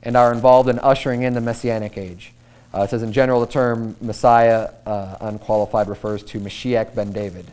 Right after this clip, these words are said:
Messiah, son of David." That's what the Jews are looking for.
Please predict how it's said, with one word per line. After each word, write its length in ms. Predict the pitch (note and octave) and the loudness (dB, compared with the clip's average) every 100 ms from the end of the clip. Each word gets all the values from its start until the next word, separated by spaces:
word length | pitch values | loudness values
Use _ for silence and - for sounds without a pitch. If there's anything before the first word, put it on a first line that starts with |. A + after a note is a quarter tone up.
| _ | _
Messiah, 400 | F2+ - G#2+ G#2 | -20 -6 -2 -2
son 160 | G2+ G2 | -4 -10
of 80 | F2+ | -12
David." 280 | F2 E2+ - _ _ _ _ _ _ _ | -16 -18 -20 _ _ _ _ _ _ _
That's 260 | - E3 F3+ | 2 2 4
what 140 | E3+ | 0
the 60 | C3 | 0
Jews 260 | A#2+ B2+ A2 | -2 -2 -2
are 40 | |
looking 260 | G2+ F#2+ F#2+ | -6 -10 -14
for. 240 | E2+ E2 | -16 -18